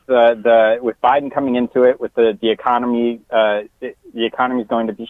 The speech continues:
shifting the way that it, it normally does under a, a president, or under a, a, uh, a, a presidential term like this, uh, um, which is bad.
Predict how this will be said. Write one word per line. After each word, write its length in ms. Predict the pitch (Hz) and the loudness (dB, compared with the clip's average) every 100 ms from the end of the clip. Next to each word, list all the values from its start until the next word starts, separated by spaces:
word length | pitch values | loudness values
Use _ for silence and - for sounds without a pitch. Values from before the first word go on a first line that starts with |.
| - | -6
shifting 400 | 131 - 113 110 | -6 -4 -8 -8
the 80 | 107 | -2
way 260 | 113 113 | 0 0
that 180 | 110 107 | 0 -2
it, 160 | 110 110 | -4 -8
it 180 | 120 110 | -12 -10
normally 400 | 117 113 117 117 | -4 -4 -2 -6
does 320 | 110 113 110 110 | -2 0 0 -4
under 260 | 107 107 | -6 -4
a, 180 | 104 104 120 | -4 -4 -6
a 120 | 110 | -6
president, 520 | - 113 110 113 117 _ - | -4 -4 -4 -8 -8 _ -8
or 160 | 117 | -6
under 320 | 113 113 110 | -4 -2 -2
a, 160 | 110 107 123 | -2 -4 -6
a, 220 | 113 113 | -6 -4
uh, 240 | 104 107 - _ _ _ _ _ | -6 -8 -14 _ _ _ _ _
a, 340 | - - - 120 | -12 -12 -8 -6
a 20 | |
presidential 560 | - 127 113 117 110 117 | -4 -4 -4 -6 -8 -12
term 260 | 123 113 | -10 -8
like 220 | 110 107 - | -6 -8 -4
this, 220 | 113 110 _ - | -4 -4 _ -10
uh, 220 | 117 113 - 120 | -8 -8 -8 -4
um, 400 | 110 104 104 - | -4 -4 -10 -18
which 180 | 110 - | -16 -16
is 100 | 101 - | -16 -4
bad. 300 | 110 104 | -2 -2